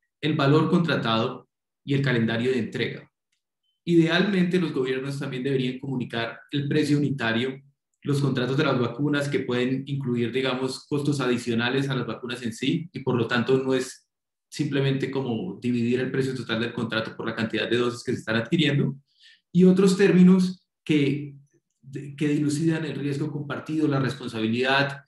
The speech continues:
las contingencias, etcétera. Nosotros abogamos por la publicación completa de los contratos. Los contratos, por supuesto, contienen información sobre los términos de fabricación, derechos de entrada a un mercado, es decir, digamos, la capacidad que tiene un gobierno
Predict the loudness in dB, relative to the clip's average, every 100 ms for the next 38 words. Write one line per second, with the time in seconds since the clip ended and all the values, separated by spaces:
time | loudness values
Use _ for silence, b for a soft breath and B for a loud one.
0 | b b -4 -2 0 0 0 -2 -6 -8
1 | -6 -6 -8 -16 _ _ _ _ _ -6
2 | -4 0 -2 -2 -10 -14 _ _ _ _
3 | b b b b b _ 2 4 6 6
4 | 6 6 6 4 4 4 2 2 0 0
5 | -2 0 2 4 2 0 -4 -4 -8 -10
6 | -16 -20 _ _ -2 0 2 2 4 4
7 | 4 2 2 -2 0 -2 0 -2 -6 -16
8 | _ _ _ -2 0 2 2 2 0 -2
9 | -8 -16 _ -6 -2 0 0 0 0 2
10 | 4 2 0 -2 -2 -2 -2 -2 0 -2
11 | -2 -2 -2 -2 -6 -12 _ _ 0 0
12 | 0 -2 -2 0 0 -2 -2 -4 -2 -2
13 | -4 -4 -4 -6 -6 -4 -4 -2 -2 -4
14 | -10 -8 -8 -8 -10 -12 -10 -6 -6 -4
15 | -4 -2 -2 -2 -4 -4 -2 0 0 -2
16 | -8 -16